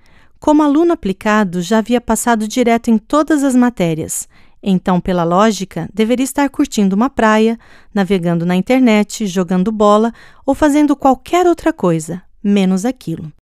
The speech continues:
Fiquei surpresa quando vi aquele garoto na aula de recuperação, pois sabia que ele não havia ficado em minha matéria.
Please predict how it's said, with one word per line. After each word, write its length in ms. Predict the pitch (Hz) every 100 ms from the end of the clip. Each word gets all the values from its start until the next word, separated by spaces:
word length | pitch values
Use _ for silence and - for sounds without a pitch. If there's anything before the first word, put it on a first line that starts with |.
| _ _ _ _ _ _
Fiquei 280 | - - 370
surpresa 640 | - 277 - 202 214 190
quando 280 | - 220 214
vi 120 | 214
aquele 260 | 220 233 214
garoto 440 | 208 202 196 226
na 100 | 214
aula 180 | 202 202
de 140 | 214
recuperação, 920 | 185 220 254 - 254 277 - 202 185 - - - - -
pois 160 | 277
sabia 400 | - 294 220 233
que 120 | 233
ele 140 | 220 214
não 300 | 202 220 330
havia 240 | 220 220
ficado 380 | - 208 202 180
em 80 | 185
minha 220 | 180 180
matéria. 560 | 180 180 160 143 -